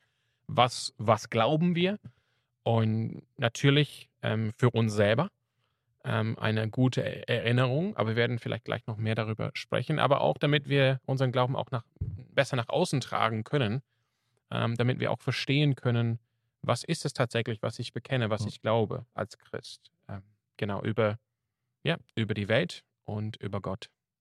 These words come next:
Speaker 2: Ja.
Speaker 1: Ja.
Speaker 2: Ich meine, einer von unseren, glaub ich, meist zitierten Versen hier auf dem Kanal ist
Speaker 1: Wahrscheinlich.
Speaker 2: und bleibt erster Petrus drei, Vers fünfzehn. Also, dass wir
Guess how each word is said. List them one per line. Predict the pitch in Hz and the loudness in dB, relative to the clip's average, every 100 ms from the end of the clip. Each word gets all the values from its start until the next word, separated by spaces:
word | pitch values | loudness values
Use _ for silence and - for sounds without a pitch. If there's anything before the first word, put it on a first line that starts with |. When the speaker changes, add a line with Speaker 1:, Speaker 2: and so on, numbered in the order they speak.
| - | -6
Speaker 2:
Ja. | 117 - - | -6 -8 -10
Speaker 1:
Ja. | 104 - - | -10 -10 -8
Speaker 2:
Ich | 117 | 0
meine, | 117 110 - | 4 4 6
einer | 123 127 | 6 6
von | - 120 | 4 2
unseren, | 117 - 117 | 2 0 0
glaub | 110 117 | 0 -2
ich, | 107 | -2
meist | 110 101 107 135 - | -4 -4 -2 -2 -4
zitierten | 131 - 139 - 127 | -8 0 0 0 -4
Versen | - 131 147 - 156 | -2 -2 -2 0 2
hier | 143 147 | 4 4
auf | 147 | 2
dem | 147 | -2
Kanal | - 143 147 156 156 _ _ | 2 4 6 4 2 _ _
ist | - 139 139 | 0 2 4
Speaker 1:
Wahrscheinlich. | 117 110 | 2 4
Speaker 2:
und | 120 113 | 2 2
bleibt | 113 127 139 - | 2 0 -2 -4
erster | 131 - | -4 -4
Petrus | - 135 120 - | 0 0 0 -4
drei, | - 120 | 0 0
Vers | 117 - | 0 0
fünfzehn. | 120 120 - 147 156 - _ _ | 2 2 4 6 6 2 _ _
Also, | - 110 | -2 0
dass | 110 110 - | 0 0 -2
wir | 107 | -4